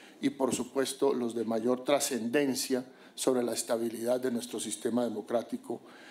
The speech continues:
y nuestra condición de potencia regional en el largo plazo. Es un momento de agitación de la política en Colombia, un momento donde,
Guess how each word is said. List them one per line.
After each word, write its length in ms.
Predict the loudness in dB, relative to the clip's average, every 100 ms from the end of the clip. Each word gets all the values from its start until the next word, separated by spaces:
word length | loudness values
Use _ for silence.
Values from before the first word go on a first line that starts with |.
| -14 0
y 120 | 2
nuestra 760 | 4 2 0 0 0 0 -6 -4
condición 800 | 2 2 2 0 0 4 6 6 4
de 100 | 2
potencia 540 | -2 2 2 4 2
regional 720 | 0 -2 -2 0 0 0 -2
en 160 | -4 -2
el 100 | 0
largo 300 | -2 -2 -8
plazo. 420 | -10 -10 -8 -10 -14 -20 -20 -20 -20 -18 -16 -14 -14 -14 -14 -14 -16 -16 -18 -20 -20 -20 -18 -8 2
Es 500 | 4 4 0 -2 -2
un 200 | 0 2
momento 560 | 2 2 0 4 4 4
de 340 | 2 2 2
agitación 840 | 0 -4 -4 -2 0 4 2 2 -2 -8 -20 -10 -6
de 100 | 0
la 120 | 0
política 640 | 0 2 2 0 -10 -12 -16 -18 -16 -4
en 140 | -2
Colombia, 600 | 2 4 4 4 0 -4 -6 -18 -20 -20 -20 -18 -20 -18 0
un 160 | 2 4
momento 680 | 4 4 2 2 4 4
donde, 840 | 6 4 2 2 2 2 2 -2